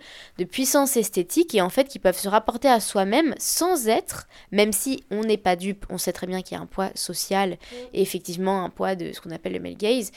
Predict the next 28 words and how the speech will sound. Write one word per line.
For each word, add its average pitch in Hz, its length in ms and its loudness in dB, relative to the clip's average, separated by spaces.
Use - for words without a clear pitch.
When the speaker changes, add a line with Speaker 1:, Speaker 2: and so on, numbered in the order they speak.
Speaker 1:
il 196 60 2
y - 20 6
a 185 80 6
aussi 185 260 0
quelque 180 220 2
chose 254 200 0
qui 196 120 -2
est 170 40 0
de 165 100 0
dire, 226 260 4
en 190 140 -2
fait, 240 280 0
j'ai 233 280 6
conscience 202 640 -2
justement 190 680 -2
de 226 420 4
ce, - 280 -2
euh, 170 520 2
cette - 220 0
imposition 220 580 2
qu'il 190 160 -4
y 180 40 0
a - 20 0
eu 196 140 2
à 180 80 2
la - 100 0
femme, 202 380 0
Speaker 2:
Mm. - 300 -20